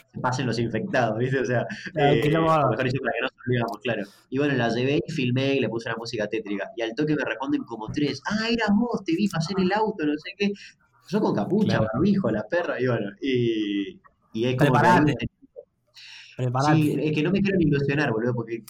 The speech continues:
Speaker 1: a este ritmo vamos a seguir encerrados hasta el dos mil veinticinco.
Speaker 2: No, sí, sí, ya está.
Speaker 3: Y
Speaker 2: Después,
Speaker 3: bueno,
Speaker 2: después lo descubrirás.
Speaker 3: pero, claro, cuando lo descubras creo que vas a, vas a flashear bastante.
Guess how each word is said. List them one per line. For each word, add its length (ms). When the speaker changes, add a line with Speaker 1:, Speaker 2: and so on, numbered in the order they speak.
Speaker 1:
a 40
este 220
ritmo 280
vamos 160
a 40
seguir 120
encerrados 260
hasta 120
el 40
dos 100
mil 100
veinticinco. 560
Speaker 2:
No, 300
sí, 180
sí, 160
ya 120
está. 240
Speaker 3:
Y 60
Speaker 2:
Después, 120
Speaker 3:
bueno, 160
Speaker 2:
después 180
lo 80
descubrirás. 520
Speaker 3:
pero, 140
claro, 320
cuando 200
lo 60
descubras 280
creo 160
que 60
vas 160
a, 100
vas 160
a 80
flashear 260
bastante. 420